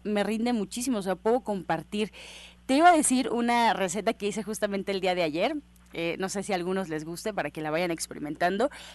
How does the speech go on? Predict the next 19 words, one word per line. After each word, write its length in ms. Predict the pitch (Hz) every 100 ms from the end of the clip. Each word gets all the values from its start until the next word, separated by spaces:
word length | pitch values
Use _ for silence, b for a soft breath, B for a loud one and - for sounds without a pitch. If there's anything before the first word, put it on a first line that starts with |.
| B -
Eh, 200 | 220 - _ - -
compré 300 | 240 302 330
un 120 | 302
mamey 360 | 269 247 359 -
que 120 | 202
me 140 | 185 175
costó 300 | 180 - 208
como 200 | 202 175
quince 280 | 196 190
pesos, 300 | 190 185 226
es 80 | 202
un 80 | 202
mamey 260 | 190 196 208
muy, 320 | 220 254 269
muy 160 | 233
grande, 440 | 196 185 190 220 - b b b - -
este, 520 | 202 190 - 190 - - -
todito, 500 | 226 247 254 - 185
completito, 800 | 196 175 190 185 220 226 254